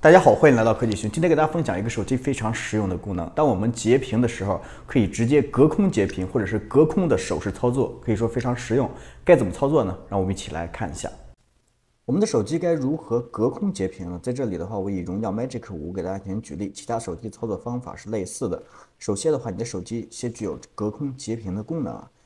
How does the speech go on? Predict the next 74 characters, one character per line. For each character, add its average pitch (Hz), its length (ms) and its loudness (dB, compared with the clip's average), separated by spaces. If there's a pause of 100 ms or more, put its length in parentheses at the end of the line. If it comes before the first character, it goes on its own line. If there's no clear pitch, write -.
(140)
在 - 100 -6
这 190 120 4
里 120 100 0
的 101 100 -2
话， 113 120 -4
我 101 80 -2
可 - 180 -10
以 107 180 -2
打 - 240 -12
开， 110 220 -6
我 90 60 -6
们 101 120 -4
可 135 120 -6
以 131 40 -4
打 - 140 -10
开 110 100 -8
手 90 200 -10
机 107 120 -10
自 101 220 -10
带 101 180 -2
的 80 120 -8
一 - 20 -8
个 92 80 -8
设 - 220 -2
置 90 80 -6
选 - 160 -16
项， - 180 -14 (140)
点 - 120 -16
击 - 140 -12
一 - 20 -8
下。 - 220 -12 (720)
进 208 100 -2
入 165 140 2
以 92 100 -2
后 117 220 -4
呢， 98 80 -4
往 85 180 -6
上 113 200 -8
滑 98 180 -4
动， 123 220 -6
我 92 80 -6
们 104 100 -4
找 - 140 -6
到 92 160 -4
辅 - 420 -14
助 101 100 -8
功 170 200 -6
能 107 120 -2
选 71 200 -12
项， - 200 -12 (140)
点 85 140 -10
击 98 100 -8
一 95 40 -4
下。 - 200 -10 (1200)
点 131 140 -4
击 185 80 -2
完 190 100 4
成 190 160 -2
以 113 80 0
后， 127 160 -6
大 139 140 0
家 - 80 0
会 131 140 -4
看 123 180 -6
到 110 180 -6 (140)
有 95 160 -4
一 104 80 -4
个 131 160 -2
智 127 380 -6
慧 - 180 -10 (100)
感 - 240 -10
知 165 200 -4
选 - 200 -12
项， - 160 -14